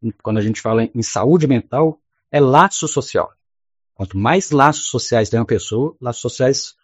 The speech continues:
no sentido amplo, né? Família, é, escola, trabalho, religião, todos os laços sociais que, que, que essa pessoa possa fazer na vida dela. Isso, isso é um fator protetor, né? E a gente vê jovens hoje com cada vez menos laços sociais.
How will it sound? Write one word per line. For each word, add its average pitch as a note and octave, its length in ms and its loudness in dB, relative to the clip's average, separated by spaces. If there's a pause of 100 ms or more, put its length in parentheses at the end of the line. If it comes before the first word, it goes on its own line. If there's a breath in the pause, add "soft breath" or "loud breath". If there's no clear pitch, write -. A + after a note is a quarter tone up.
(120)
no A#2+ 80 -6
sentido A2+ 600 -2 (280)
amplo, D#3+ 480 2
né? D3+ 220 -2 (280)
Família, A2+ 880 2 (460 soft breath)
é, G#2+ 220 0
escola, A2+ 580 6
trabalho, G2+ 1000 2
religião, A#2+ 680 0
todos A#3 320 -2
os A#2+ 60 -4
laços A#2 240 2
sociais G2+ 340 -2
que, - 80 -12 (120)
que, A#2 200 -4
que - 100 -6
essa A2 140 -4
pessoa G#2 320 -2
possa A2 260 -6
fazer G2+ 260 -2 (140)
na A#2 180 -2
vida G#2+ 240 -2
dela. F#2 260 -14 (220)
Isso, - 220 -8
isso - 120 -4
é - 20 2
um - 20 -6
fator A#2+ 240 0
protetor, A#2 540 -2 (160)
né? B2 200 -4 (600 soft breath)
E B2 80 0
a - 20 6
gente D3 260 4
vê D3+ 140 6
jovens C3 580 6
hoje D3 280 4
com D#3+ 220 0
cada F#3 400 0
vez D#3 260 0
menos D#3 380 2
laços C#3+ 240 -2
sociais. - 560 -10